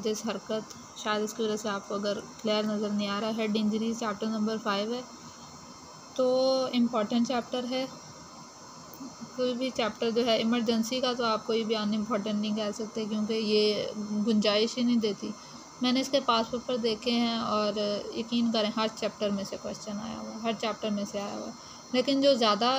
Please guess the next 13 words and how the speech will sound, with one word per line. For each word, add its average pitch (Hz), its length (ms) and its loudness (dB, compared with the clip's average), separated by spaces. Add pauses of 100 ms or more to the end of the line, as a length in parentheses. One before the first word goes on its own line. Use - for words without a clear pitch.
(420)
important 233 480 4
chapters 226 400 0
हैं 233 240 2
वो 220 140 0
first 214 340 -2
six - 360 -2
हैं, 247 140 0 (1200)
उसके 247 320 4
अलावा 214 420 2 (360)
जो 220 240 0
last 214 360 0
twelve 220 300 0
और 226 60 0